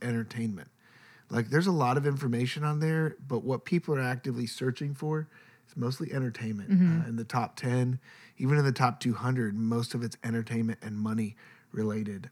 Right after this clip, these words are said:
Speaker 1: Um, there is some information-based stuff in the top two hundred, you know, like, "What's my I P address?" That's a big one, for, apparently.
Speaker 2: Mm.
Speaker 1: But, like, a lot of, like, the things people care about, entertainment.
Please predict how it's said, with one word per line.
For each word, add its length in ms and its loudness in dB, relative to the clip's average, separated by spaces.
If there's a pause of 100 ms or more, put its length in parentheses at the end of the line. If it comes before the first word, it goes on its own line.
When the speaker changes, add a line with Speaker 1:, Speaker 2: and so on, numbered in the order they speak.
Speaker 1:
Um, 320 -8 (420)
there 160 2
is 100 2
some 400 2
information-based 880 0
stuff 300 -4
in 100 -4
the 60 -4
top 280 -6
two 160 0
hundred, 400 2 (320)
you 100 -4
know, 200 2
like, 200 -2
"What's 360 -2
my 180 -2
I 160 0
P 280 -2
address?" 400 -2
That's 240 -8
a 40 -4
big 260 -2
one, 140 0
for, 200 -16
apparently. 580 2
Speaker 2:
Mm. 460 8
Speaker 1:
But, 120 0
like, 300 4
a 100 0
lot 260 6
of, 220 2
like, 240 0
the 80 -6
things 240 2
people 280 0
care 240 6
about, 400 4 (560)
entertainment. 640 2